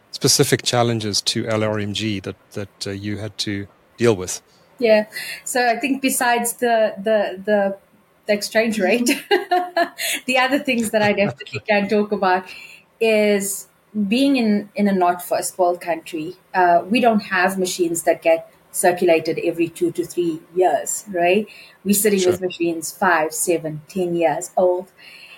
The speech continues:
Speaker 2: And everybody keeps saying, "Hey, just put a lightweight agent. It w-, won't do much," you know, and that's the thing.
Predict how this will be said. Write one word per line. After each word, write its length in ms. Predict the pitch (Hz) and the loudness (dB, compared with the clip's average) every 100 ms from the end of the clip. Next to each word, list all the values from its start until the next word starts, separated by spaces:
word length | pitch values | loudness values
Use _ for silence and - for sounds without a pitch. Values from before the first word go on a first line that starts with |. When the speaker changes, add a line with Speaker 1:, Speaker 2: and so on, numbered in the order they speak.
| _ 202 | _ 2
Speaker 2:
And 340 | 190 180 185 - | 4 4 0 0
everybody 400 | 202 226 202 190 | 2 4 2 0
keeps 300 | 190 202 - | -2 -4 0
saying, 300 | - 185 180 | 2 2 0
"Hey, 360 | 196 285 262 | 0 2 2
just 320 | 226 247 247 - | 0 -2 -2 0
put 100 | 269 | 4
a 80 | |
lightweight 600 | 214 202 220 233 220 214 214 | 4 4 2 0 0 0 2
agent. 460 | 208 214 202 165 | 0 2 2 2
It 160 | 175 175 _ | -4 -6 _
w-, 140 | 196 202 | -8 -2
won't 260 | 208 233 214 | 0 0 0
do 140 | 196 | 0
much," 400 | 185 190 175 - | 2 0 -2 -4
you 80 | 180 | -2
know, 160 | 170 165 | -2 -2
and 180 | 175 | -2
that's 220 | 190 202 - | -2 0 -2
the 140 | 180 | -2
thing. 240 | 185 165 | 0 -2